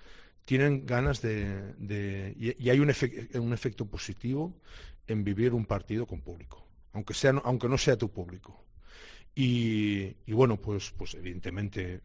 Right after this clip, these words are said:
que, que quien tenga, quien no tenga público, pues se, se va a quejar y se puede quejar, y probablemente con razón,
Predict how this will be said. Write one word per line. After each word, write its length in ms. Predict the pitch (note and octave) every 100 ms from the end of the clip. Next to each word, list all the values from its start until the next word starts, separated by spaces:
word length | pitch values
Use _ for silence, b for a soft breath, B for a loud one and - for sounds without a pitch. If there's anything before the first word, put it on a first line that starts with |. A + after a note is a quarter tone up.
| -
que, 400 | - F2 F2 F2 -
que 140 | F#2+
quien 240 | - F2+
tenga, 460 | - G2 G2+ G2+ G#2 G2+
quien 180 | G2 G2
no 80 |
tenga 300 | G2 G#2+ G#2
público, 560 | F#2+ G#2+ G2 - F2+ F2
pues 180 | - -
se, 100 | F2+ E2+ - -
se 140 | F2
va 60 | E2
a 40 |
quejar 240 | - F#2 E2+
y 60 |
se 120 | -
puede 220 | E2 E2 E2
quejar, 340 | - - F#2+ -
y 60 |
probablemente 500 | - F3 B2+ F2+ G#2
con 160 | G2 G2
razón, 460 | G2 - C#3+ D#3+